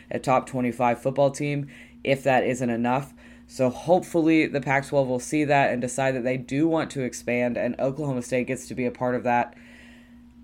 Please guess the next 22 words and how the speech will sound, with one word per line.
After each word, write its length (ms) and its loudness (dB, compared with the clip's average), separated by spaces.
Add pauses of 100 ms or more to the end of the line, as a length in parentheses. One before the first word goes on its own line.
(140)
I 220 8
will 180 2
be 320 2
on 300 4
top 300 0
of 120 0
this. 280 2
It's 300 -6
really 500 0
consuming. 840 -2
It's, 300 -6 (420)
uh, 240 0
consuming 460 0
every 300 6
bit 180 4
of 160 0
my 160 2
mind 420 0
most 380 -2
of 120 -8
the 120 -2
day. 380 0